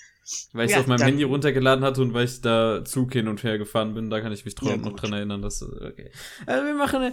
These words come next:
Speaker 1: wir sind mal wieder abgeschwiffen, aber ich würd sagen, wir fangen jetzt einfach
Speaker 2: Ein
Speaker 1: an mit
Speaker 2: bisschen.
Speaker 1: dem fünften Platz und ich rede schon wieder so viel, also darf der Jonas jetzt einfach mal anteasen, was er auf dem fünften Platz hat.
Speaker 2: Okay. <laughs> Also,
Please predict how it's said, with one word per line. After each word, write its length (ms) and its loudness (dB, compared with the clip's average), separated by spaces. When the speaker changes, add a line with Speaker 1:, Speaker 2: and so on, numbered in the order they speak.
Speaker 1:
wir 140 -2
sind 140 2
mal 140 2
wieder 220 6
abgeschwiffen, 540 0
aber 80 -2
ich 60 -8
würd 120 -2
sagen, 220 4
wir 80 -6
fangen 180 0
jetzt 140 0
einfach 200 0
Speaker 2:
Ein 60 0
Speaker 1:
an 80 2
mit 80 4
Speaker 2:
bisschen. 240 2
Speaker 1:
dem 20 -4
fünften 380 -2
Platz 280 0
und 100 2
ich 200 -2
rede 200 2
schon 180 -4
wieder 200 -2
so 120 -2
viel, 260 -2
also 220 2
darf 220 0
der 120 2
Jonas 480 0
jetzt 160 -6
einfach 160 2
mal 140 -2
anteasen, 720 -4
was 200 -2
er 80 0
auf 120 -2
dem 100 -6
fünften 400 -2
Platz 340 -8
hat. 200 -10
Speaker 2:
Okay. 560 4
<laughs> 40 6
Also, 520 4